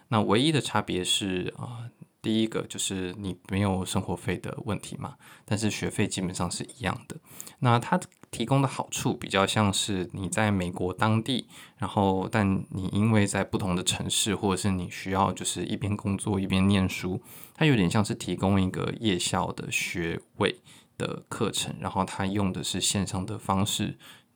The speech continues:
帮助这些就是在不同城市，然后时差没有那么严重，但是都是，呃，可能晚上下班之后才能够上课的一些人，所以他们的课程大部分都是安排在就是晚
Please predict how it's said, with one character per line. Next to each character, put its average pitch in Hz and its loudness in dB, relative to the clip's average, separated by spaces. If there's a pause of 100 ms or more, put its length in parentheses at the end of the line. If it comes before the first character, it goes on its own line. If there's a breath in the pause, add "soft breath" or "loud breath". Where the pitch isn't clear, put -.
(260)
帮 117 0
助 113 -2
这 98 -2
些 92 -2
就 95 -8
是 90 -4
在 87 -4
不 95 -4
同 90 -2
城 - -8
市， - -4
然 98 -8
后 98 0
时 - -2
差 160 0
没 160 0
有 107 2
那 101 0
么 104 -2
严 85 -4
重， - 0 (340 loud breath)
但 107 2
是 104 0
都 98 4
是， 95 0
呃， - -8
可 - -10
能 90 0
晚 87 -2
上 104 4
下 98 -4
班 101 -2
之 - -8
后 104 2
才 - -4
能 85 -6
够 87 -6
上 101 -4
课 - -10 (100)
的 - -14
一 104 -10
些 - -6
人， - -10 (440 loud breath)
所 - 2
以 117 6
他 117 4
们 127 2
的 98 2
课 - -2
程 - -6
大 101 0
部 98 -4
分 92 -2
都 90 -2
是 - -8
安 92 -2
排 - -8
在 92 -2
就 - -10
是 104 -6
晚 - -4